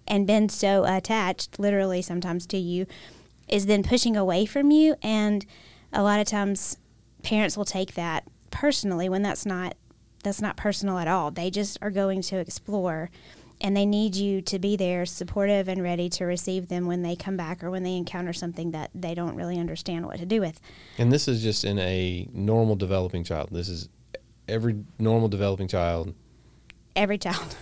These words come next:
Speaker 2: Th-, this happens.
Speaker 1: This happens.
Speaker 2: There's nothing that we do as parents to cause it, create it,
Speaker 1: Nope.
Speaker 2: condone it.
Speaker 1: <laughs>
Speaker 2: It just happens.
Speaker 1: It just happens. It's part of their development. It's part of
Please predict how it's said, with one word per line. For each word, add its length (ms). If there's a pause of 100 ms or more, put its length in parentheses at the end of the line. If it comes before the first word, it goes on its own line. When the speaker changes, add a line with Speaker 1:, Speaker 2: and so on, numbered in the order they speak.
Speaker 2:
Th-, 200
this 200
happens. 440
Speaker 1:
This 220
happens. 400
Speaker 2:
There's 160
nothing 300
that 180
we 300
do 180
as 80
parents 340
to 80
cause 280
it, 80
create 400
it, 160 (320)
Speaker 1:
Nope. 320
Speaker 2:
condone 400
it. 260 (300)
Speaker 1:
<laughs> 100 (320)
Speaker 2:
It 120
just 200
happens. 420
Speaker 1:
It 120
just 180
happens. 460
It's 140
part 200
of 140
their 160
development. 480
It's 120
part 220
of 180